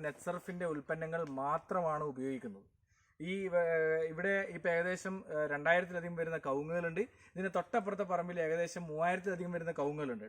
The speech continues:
ടോട്ടൽ അയ്യായിരത്തിലധികം വരുന്ന കവുങ്ങുകള്, ജാതി തുടങ്ങിയ കൃഷികൾക്കൊക്കെ, റബ്ബർ തുടങ്ങിയ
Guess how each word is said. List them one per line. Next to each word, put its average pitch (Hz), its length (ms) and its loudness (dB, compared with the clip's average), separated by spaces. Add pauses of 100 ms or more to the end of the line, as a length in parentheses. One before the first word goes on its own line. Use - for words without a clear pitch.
ടോട്ടൽ 165 320 0
അയ്യായിരത്തിലധികം 190 760 0
വരുന്ന 170 240 -6
കവുങ്ങുകള്, 151 480 0 (180)
ജാതി 151 500 0 (380)
തുടങ്ങിയ 190 420 2 (220)
കൃഷികൾക്കൊക്കെ, 180 760 -2 (160)
റബ്ബർ 151 380 0 (200)
തുടങ്ങിയ 165 260 -4